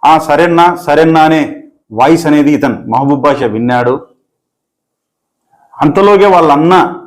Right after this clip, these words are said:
ఈ విషయాన్ని తెలుసుకొని నాకు ఫోన్ చేసి, "కాజన్న, ఈ రకంగా జరిగిందన్నా, మా తమ్ముడిని ఈ రకంగా తిప్పిరెడ్డిపల్లి దశగిరి మనుషులకు సంబంధించిన వాళ్ళు కొట్టి కిడ్నాప్ చేశారంటన్నా" అని నాకు ఫోన్లో సమాచారం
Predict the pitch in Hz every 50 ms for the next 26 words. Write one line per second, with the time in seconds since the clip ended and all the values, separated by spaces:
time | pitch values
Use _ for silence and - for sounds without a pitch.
0 | - 143 151 139 147 143 143 156 170 175 180 180 170 - - 147 147 143 - -
1 | 160 160 156 156 151 143 - - - - - _ _ _ _ _ _ _ _ _
2 | _ _ _ _ _ _ _ _ _ _ _ _ _ _ _ _ _ _ _ 131
3 | 135 143 139 - - 156 175 196 196 170 170 160 151 - 165 165 151 131 - -
4 | - - - - - - _ - 131 139 160 175 180 180 180 175 175 156 139 147
5 | 143 143 143 160 170 165 160 120 131 135 143 151 175 175 156 147 147 147 156 147
6 | 139 - - - _ - 131 127 127 123 123 147 151 170 170 160 151 143 139 135
7 | 147 156 160 147 - 135 117 135 147 156 156 143 147 143 139 131 135 131 - 143
8 | 139 135 127 123 120 - - - - 110 120 127 123 156 156 139 131 143 135 135
9 | 139 135 131 127 123 123 135 127 131 131 139 131 - - - _ _ _ _ _
10 | _ - - 180 135 135 - 170 170 156 123 - - - - _ - 131 120 120
11 | 139 175 185 180 151 156 151 143 156 156 151 147 143 139 139 143 139 139 139 143
12 | 147 135 131 - - - _ _ _ _ _ _ _ - 123 135 143 139 139 139
13 | 135 120 - - - 123 139 147 156 151 147 - - 123 131 135 139 135 143 139
14 | 143 127 107 - -